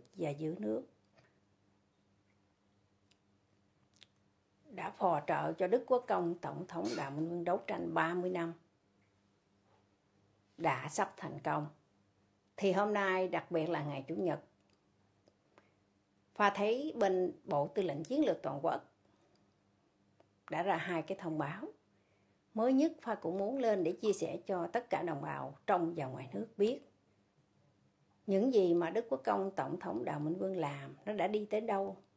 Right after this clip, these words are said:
và người dân Việt Nam chúng ta phải làm gì trong lúc này để mà được tự do, để hưởng được tất cả những gì mà người Việt Nam cần phải có.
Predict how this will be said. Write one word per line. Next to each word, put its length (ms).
và 140
người 200
dân 240
Việt 180
Nam 180
chúng 120
ta 180
phải 240
làm 320
gì 260
trong 160
lúc 200
này 300
để 420
mà 380
được 300
tự 120
do, 380
để 140
hưởng 340
được 260
tất 200
cả 220
những 280
gì 200
mà 140
người 440
Việt 240
Nam 360
cần 240
phải 120
có. 320